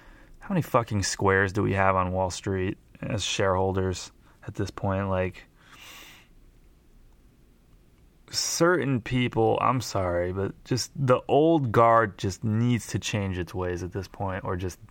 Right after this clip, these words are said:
just fucking, fucking die. I mean, I hate to say it, hate to say it, but we have a generation of people who are so brainwashed at this stage in the game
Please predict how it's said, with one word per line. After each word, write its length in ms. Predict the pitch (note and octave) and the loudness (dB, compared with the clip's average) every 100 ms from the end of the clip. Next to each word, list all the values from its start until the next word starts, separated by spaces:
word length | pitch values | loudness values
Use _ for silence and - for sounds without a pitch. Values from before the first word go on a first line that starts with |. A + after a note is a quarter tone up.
| - - _ | -20 -20 _
just 220 | - - - - | -16 -16 -18 -20
fucking, 480 | - - - - G#2 - _ - | -14 -12 -12 -14 -14 -18 _ -20
fucking 300 | - - - _ _ _ _ | -18 -16 -18 _ _ _ _
die. 340 | - - - - - | -6 -4 -6 -8 -8
I 60 | |
mean, 100 | G#2 | -2
I 20 | |
hate 140 | A2 E3 | 2 2
to 80 | F#3+ | 4
say 280 | B3+ A#3+ | 4 6
it, 180 | A#3 - _ - _ _ _ - - _ _ - | 2 -2 _ -20 _ _ _ -20 -20 _ _ -20
hate 260 | - B2 C#3 | -4 -2 -2
to 100 | D#3+ | 0
say 320 | E3 D3 C#3 | 2 4 4
it, 160 | - _ _ _ _ _ _ - - | 0 _ _ _ _ _ _ -20 -2
but 400 | A2+ G#2+ G#2 - - - _ - | 2 4 4 0 -8 -20 _ -6
we 160 | G#2+ | -4
have 640 | F#2+ - A#2+ B2 B2 A#2+ A#2 - | -4 0 4 6 6 2 -2 -8
a 140 | A2 | -6
generation 920 | F#2 F#2 A2+ D#3 D#3+ C3+ C3+ - C#3+ | -4 0 2 4 4 4 2 0 0
of 160 | B2+ - | -2 -2
people 640 | - G2 - F2+ F#2 F#2+ _ - - _ _ - _ _ | -4 -4 -2 -2 -4 -6 _ -20 -20 _ _ -20 _ _
who 260 | - A2 F#2+ | -6 -4 -2
are 140 | F2+ | -4
so 520 | - - - A2+ C#3 | -6 -10 -2 2 2
brainwashed 960 | D3+ B2 G#2+ F#2+ F2+ F2 F2 F2 - - - _ | 4 4 4 2 0 0 -2 -4 -10 -14 -18 _
at 120 | G2 | -8
this 160 | G2+ G2+ | -4 -4
stage 300 | - G#2+ G2 | -4 -4 -2
in 100 | G2 | -2
the 80 | F#2+ | -4
game 400 | F2+ F2 E2+ E2+ | -4 -4 -6 -10